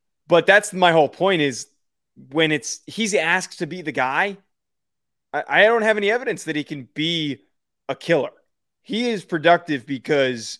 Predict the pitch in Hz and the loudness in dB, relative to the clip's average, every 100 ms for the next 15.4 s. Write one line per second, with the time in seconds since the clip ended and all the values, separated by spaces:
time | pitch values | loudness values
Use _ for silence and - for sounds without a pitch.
0 | _ 135 120 139 160 - - 160 156 135 | _ -4 -2 -2 -2 -4 -4 -4 -2 -6
1 | - - 95 - - - _ _ 135 135 | -10 -16 -18 -18 -20 -20 _ _ -2 2
2 | 170 175 185 - 185 185 - 160 147 127 | 2 2 -4 -4 -8 -8 -4 -2 -2 -2
3 | 135 131 - _ _ - 127 117 135 131 | -6 -6 -16 _ _ -14 -12 -4 0 2
4 | 151 131 139 127 - 139 135 127 127 120 | 2 0 -6 -8 -8 -8 -6 -6 -6 -8
5 | - 117 107 104 _ _ _ _ - - | -10 -10 -10 -14 _ _ _ _ -14 -12
6 | - 131 - 180 - 214 - 175 175 208 | -10 -10 -6 -6 -6 -6 -2 -2 0 2
7 | 233 247 233 226 214 226 214 - 226 269 | 2 2 -2 -2 2 2 2 0 2 0
8 | 214 160 160 143 135 147 139 135 135 - | -4 -6 -2 -2 -2 -4 2 2 2 -2
9 | _ _ _ _ _ _ - - 196 196 | _ _ _ _ _ _ -16 -10 -4 -4
10 | 175 226 247 233 165 143 160 180 185 - | -2 -2 -2 -4 -2 2 2 0 -6 -2
11 | 185 196 196 202 202 185 240 202 196 196 | 0 0 0 -2 -4 -10 -10 -4 -2 -2
12 | 196 208 214 277 302 185 147 160 170 185 | -2 -4 -6 -10 -6 -2 0 0 -2 -4
13 | 202 208 135 156 - - 151 185 160 - | -6 -8 -2 -2 0 0 0 0 -4 -2
14 | 165 151 123 - 175 180 160 175 190 170 | 0 -2 -8 -2 2 4 4 0 -4 -14
15 | 220 240 202 | -12 -10 -10